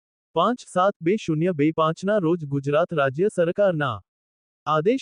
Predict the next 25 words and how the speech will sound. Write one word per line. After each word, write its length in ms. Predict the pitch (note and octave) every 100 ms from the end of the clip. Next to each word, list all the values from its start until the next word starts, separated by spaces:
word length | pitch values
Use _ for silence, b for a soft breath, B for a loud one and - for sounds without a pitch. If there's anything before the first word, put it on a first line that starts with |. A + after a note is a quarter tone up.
| -
પ્રમાણે 420 | F#3+ F3+ G3+ A#3
બધી 260 | D3+ C#3+ G3+
શાળામાં 520 | E3+ D#3 F3+ F#3 A#3
શનિવારના 680 | - D#3 D#3+ E3 G3 A3
દિવસે 520 | G#3+ G3 F#3 F3 B2+ G2+ _ _ _ _
બેગલેસ 400 | C3 C#3+ D#3 A#3 -
ડેની 340 | D#3 F#3+ G3 G#3+
અનોખી 420 | D#3+ F3 - A3
પહેલના 460 | E3+ D3 E3 E3 G3
પહેલા 360 | D#3+ D3+ F#3
દિવસના 480 | E3+ C#3+ D#3+ - G#3
ઉપલક્ષ્યમાં 720 | A#3 G3 G3+ - E3 C#3+ A2 - _ _ _ -
એસ 160 | E3+ G#3
એચ 100 | G3+ -
વી 160 | E3 E3+
વી 260 | E3+ D#3
ઈ 20 | D#3+
ટી 240 | E3+ D#3+
અને 200 | D3+ F3
નગર 280 | D3 C#3 F#3
પ્રાથમિક 460 | E3 D#3+ - G3 -
શિક્ષણ 380 | E3 - F#3 G3+
સમિતિ 440 | - D3+ E3 G#3
વડોદરા 420 | C3+ C#3 F3 G3
વચ્ચે 500 | F3+ E3+ - D3+ G#2